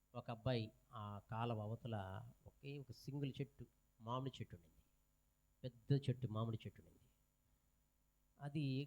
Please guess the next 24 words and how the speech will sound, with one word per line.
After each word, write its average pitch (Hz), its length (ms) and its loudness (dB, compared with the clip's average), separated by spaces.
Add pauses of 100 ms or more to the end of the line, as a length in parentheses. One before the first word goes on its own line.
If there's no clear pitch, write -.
కాయలన్నీ 175 560 2
కాసేసి 160 440 -2
అయిపోయిన 160 260 -2
తర్వాత, 156 360 -4 (380)
ఏదో 127 140 -4
చిన్న 151 240 -8
చిన్న 147 220 -12
కాయలు, 139 420 -6 (1500)
మామిడికాయలు 127 640 0
ఏదో 110 240 0
మొత్తానికి, 107 640 -12 (920)
ఆ, 113 80 -2
ఏం 113 240 2
కాయలా? 123 400 4 (220)
ఏదో 113 200 -2
కాయలు 117 300 2
మొత్తానికి 110 500 -6 (240)
చిన్న 127 100 -4
చిన్న 120 200 -8
బుడ్డ 117 240 -8
కాయలు 117 320 -2
బాగా 113 480 -2 (400)
టేస్ట్‌గా 147 380 -2
ఉంటాయి. 104 280 -6